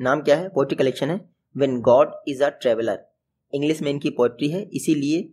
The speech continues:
अरुंधति सुब्रमण्यम को दो हज़ार बीस में साहित्य अकेडमी अवार्ड से सम्मानित किया गया है। बीस लोगों को सम्मानित किया गया है साहित्य अकेडमी अवार्ड।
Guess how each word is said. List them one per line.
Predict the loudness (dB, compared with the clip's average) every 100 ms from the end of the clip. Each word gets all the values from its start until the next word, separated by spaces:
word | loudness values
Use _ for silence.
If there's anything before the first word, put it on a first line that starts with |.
| _ -2
अरुंधति | 0 0 -2 -4
सुब्रमण्यम | -6 -4 -2 -2 -2
को | -2 -4 -4 _ _ _ -2
दो | 2
हज़ार | 4
बीस | 2 -4 -6
में | -8
साहित्य | -4 -4 -4
अकेडमी | -4 -4
अवार्ड | -2 -2 -2
से |
सम्मानित | -2 -2 -4
किया | -4
गया | -4 -6
है। | -8 -16 _ _ _ _
बीस | -2 0 2
लोगों | 2
को |
सम्मानित | 2 0 2
किया | 0
गया | 0
है | -2
साहित्य | -4 -2 -2 -2
अकेडमी | 0 0 0
अवार्ड। | 2 4